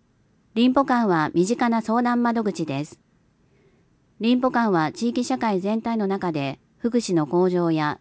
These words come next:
人権啓発のための住民交流の拠点として、人権相談をはじめ、生活上の各種相談に応じています。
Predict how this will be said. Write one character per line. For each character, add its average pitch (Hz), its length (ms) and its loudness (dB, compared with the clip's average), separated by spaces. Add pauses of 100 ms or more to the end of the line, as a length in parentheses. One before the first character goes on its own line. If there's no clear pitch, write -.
人 247 240 0
権 202 180 0
啓 196 160 -4
発 226 240 -4
の 226 120 -2
た 220 120 -4
め 202 140 0
の 190 260 2
住 220 200 0
民 233 260 0
交 208 200 0
流 208 180 -2
の 190 140 0
拠 196 140 -6
点 185 220 -2
と 180 120 -4
し - 100 -12
て、 156 280 -6 (400)
人 233 200 0
権 247 200 2
相 254 220 0
談 185 280 0
を 139 40 -4
は 156 120 -8
じ 156 140 -4
め、 143 260 -4 (360)
生 214 200 -2
活 214 220 -4
上 190 200 0
の 185 280 2
各 247 240 -2
種 151 160 -4
相 196 200 -2
談 196 180 0
に 196 140 -2
応 165 120 0
じ 165 120 -6
て 151 100 -8
い 147 120 -4
ま 143 180 -4
す。 - 160 -18